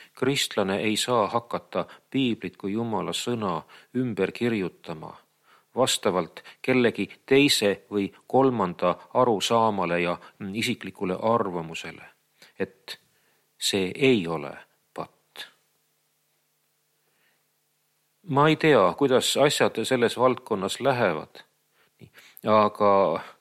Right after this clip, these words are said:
aga kangesti tundub kuidagi, et, et, eh, kui need asjad liiguvad selles liberaalses ühiskonnas selles suunas, nii, siis ühel hetkel, ma ei tea, kas me jõuame lõpus ka piiblite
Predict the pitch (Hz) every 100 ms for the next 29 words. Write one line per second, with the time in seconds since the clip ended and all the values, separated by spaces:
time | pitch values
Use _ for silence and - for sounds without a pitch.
0 | _ - _ - 107 107 110 98 156 143
1 | 110 - 104 95 85 - 131 131 110 98
2 | - 110 95 85 87 85 _ _ - 95
3 | - _ _ - 101 85 - - _ -
4 | - - _ _ - 101 - 117 110 104
5 | - _ _ _ _ _ _ _ _ -
6 | 117 110 127 123 107 113 151 147 101 90
7 | - - 120 127 123 117 113 - 107 110
8 | 123 113 95 110 104 - 95 90 - 113
9 | 98 - - 127 120 87 - 87 85 _
10 | - - _ - 101 - - 107 - 101
11 | 104 101 - - 110 - 101 90 92 123
12 | 107 - - - - 104 98 104 98 90
13 | 101 - - - 98 101 90 95 - 123